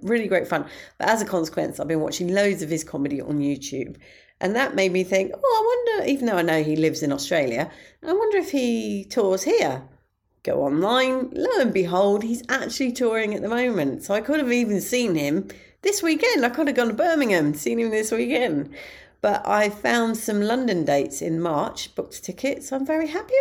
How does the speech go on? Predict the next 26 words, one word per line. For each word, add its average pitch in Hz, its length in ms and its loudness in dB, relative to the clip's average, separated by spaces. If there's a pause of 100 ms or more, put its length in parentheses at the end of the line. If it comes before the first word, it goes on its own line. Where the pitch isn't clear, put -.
about 392 260 0
that. 156 340 -2 (680)
His 466 260 0
comedy 453 440 0
is 196 180 0
amazing, 240 640 2
though, 139 180 2
'cause 185 180 -6
he 226 300 -4
doesn't 320 360 2
appear 214 800 0 (420)
to 233 100 -4
have 220 180 -2
a 214 60 -2
script. - 600 -2
I 208 60 -2
mean, 208 220 -2
some 240 240 -2
of 175 100 -2
it 147 140 0
I - 20 -6
think 135 260 -8
is 135 140 -10
scripted, - 520 -6 (580)
but - 180 -4
generally, 190 840 2